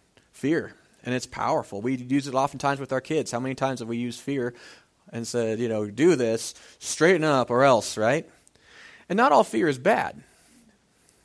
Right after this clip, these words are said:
right? But it is a powerful motivator. I think we need to look in our lives and to see that a lot of things that we do in life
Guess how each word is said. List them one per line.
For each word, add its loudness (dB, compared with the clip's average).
right? 0
But -2
it 4
is 2
a -4
powerful 0
motivator. -2
I 0
think -6
we -2
need -2
to -2
look -2
in -4
our -2
lives -2
and -10
to -10
see -8
that -6
a -2
lot 2
of -8
things -8
that -4
we -4
do -4
in -6
life -6